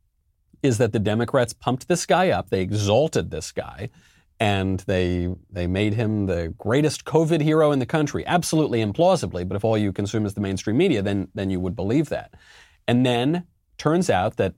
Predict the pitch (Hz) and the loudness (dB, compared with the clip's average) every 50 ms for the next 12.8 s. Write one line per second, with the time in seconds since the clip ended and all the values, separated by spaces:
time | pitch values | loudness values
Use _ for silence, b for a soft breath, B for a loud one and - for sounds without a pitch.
0 | _ _ _ - 160 185 190 - - 160 123 104 95 82 - - - 65 50 - | _ _ _ 0 0 0 0 0 0 0 0 0 -2 -4 -6 -8 -10 -10 -10 -12
1 | - - - 67 73 101 - - b b b b b b b - 107 110 123 139 | -12 -12 -10 -8 -8 -8 -10 -12 b b b b b b b 0 2 2 2 2
2 | 147 - _ _ _ _ _ _ _ _ _ _ _ _ _ - - 110 123 139 | 0 -4 _ _ _ _ _ _ _ _ _ _ _ _ _ 2 2 4 4 2
3 | 139 - 170 160 151 - 160 165 170 165 - 120 107 101 - - 131 123 120 120 | 2 2 0 0 2 2 2 2 2 2 0 -2 -2 -4 -6 -4 -4 -2 0 2
4 | 143 165 196 214 175 120 92 - - - 123 110 104 98 87 85 - - 92 80 | 2 4 4 2 2 0 -2 -4 -4 0 0 0 0 0 -4 -6 -6 -4 -4 -4
5 | 67 76 78 - - 78 90 113 - - _ _ _ _ _ _ - - 127 127 | -4 -6 -10 -8 -8 -6 -6 -8 -8 -12 _ _ _ _ _ _ 0 2 2 2
6 | 120 - - 123 107 - - - - 143 143 165 185 - - - - - - 170 | 2 0 -4 -6 -6 -6 -8 -4 -2 0 0 0 0 -4 -10 -20 -6 0 2 2
7 | 143 113 95 87 85 69 69 117 151 - _ _ _ _ _ _ _ _ _ - | 2 2 0 -2 -4 -6 -8 -8 -10 -12 _ _ _ _ _ _ _ _ _ -2
8 | 131 131 127 123 107 98 107 98 - - - 190 214 247 247 - 214 143 120 - | 0 2 2 2 2 2 0 0 0 2 2 2 2 2 0 0 0 -2 0 0
9 | 131 110 101 101 90 87 - 104 82 76 78 80 - - 98 98 131 151 - - | 0 0 0 0 -4 -4 -4 -4 -4 -4 -4 -6 -4 -4 -4 -4 -4 -6 -8 -10
10 | - - 92 95 90 92 92 - - - 92 95 98 95 101 98 98 98 98 98 | -6 -2 0 0 0 0 -4 -4 -4 -4 -2 -2 -2 0 0 0 0 0 0 -2
11 | 101 101 - _ _ _ _ _ _ _ _ _ - 131 120 117 113 107 117 110 | -2 -4 -6 _ _ _ _ _ _ _ _ _ 0 2 2 4 4 2 2 2
12 | 104 98 95 101 98 92 110 - - 240 247 - 127 104 - - | 0 0 0 -2 -2 -2 -4 -2 -2 -2 0 0 0 -2 -2 -6